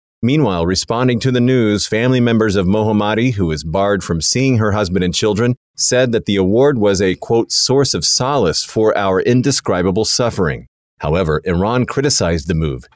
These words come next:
claiming that the decision to award the prize to a person who was convicted of repeated violations of laws and criminal acts is political and inconsistent with the Nobel Peace Prize's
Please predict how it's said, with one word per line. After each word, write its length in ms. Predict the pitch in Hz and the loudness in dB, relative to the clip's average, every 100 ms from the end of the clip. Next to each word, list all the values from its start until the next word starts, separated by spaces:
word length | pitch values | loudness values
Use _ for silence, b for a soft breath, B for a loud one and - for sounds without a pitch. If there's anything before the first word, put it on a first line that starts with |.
| _ | _
claiming 400 | - 110 113 113 | -4 -2 0 2
that 140 | 98 - | 0 -2
the 60 | 82 | -2
decision 440 | 85 127 123 127 | -2 0 0 0
to 180 | - 98 | 0 0
award 320 | 85 107 147 | 2 2 2
the 80 | 123 | 0
prize 420 | - 107 101 101 - | -2 -2 0 -2 -2
to 160 | 107 | -2
a 60 | 90 | -2
person 400 | - 151 147 156 | -2 -4 0 0
who 160 | 113 98 | 2 2
was 180 | 87 - | 2 0
convicted 540 | 82 73 127 139 117 | -4 -2 -2 0 0
of 160 | 85 82 | 0 -2
repeated 460 | 78 - 127 135 | -8 -4 -2 0
violations 600 | 95 90 87 113 - 120 | 0 0 0 0 0 -2
of 140 | 123 120 | -2 -2
laws 360 | 117 113 110 | 0 0 0
and 140 | 95 80 | -2 -2
criminal 380 | 113 120 127 120 | 0 0 0 0
acts 480 | 131 82 - - - | -2 -4 -4 -4 -2
is 260 | 113 113 - | 0 0 -2
political 640 | - 104 151 160 156 - | -4 0 0 2 0 0
and 200 | 110 95 | 0 -2
inconsistent 920 | - 151 143 135 - 180 - 78 60 | 0 -2 0 0 2 0 -2 -4 -6
with 140 | 87 - | -8 -4
the 80 | |
Nobel 480 | 82 92 120 113 113 | 0 2 2 2 0
Peace 280 | - 110 101 | 0 -2 -4
Prize's 520 | - 107 104 104 98 | -2 -2 0 0 -2